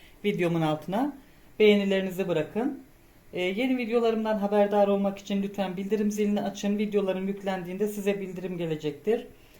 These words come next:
Kanalıma henüz abone değilseniz abone olursanız sevinirim. Yeni videolarda görüşmek dileğiyle. Allah'a emanet olun. Hoşça kalın.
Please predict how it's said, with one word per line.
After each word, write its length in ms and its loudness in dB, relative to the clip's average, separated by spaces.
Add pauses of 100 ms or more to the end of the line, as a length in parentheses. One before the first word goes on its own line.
(140)
Kanalıma 440 0
henüz 260 2
abone 360 -2
değilseniz 560 -4
abone 320 -2
olursanız 480 -4
sevinirim. 760 0 (480)
Yeni 240 2
videolarda 500 2
görüşmek 580 0
dileğiyle. 600 0
Allah'a 360 4
emanet 440 0
olun. 340 -4 (160)
Hoşça 300 -6
kalın. 440 -8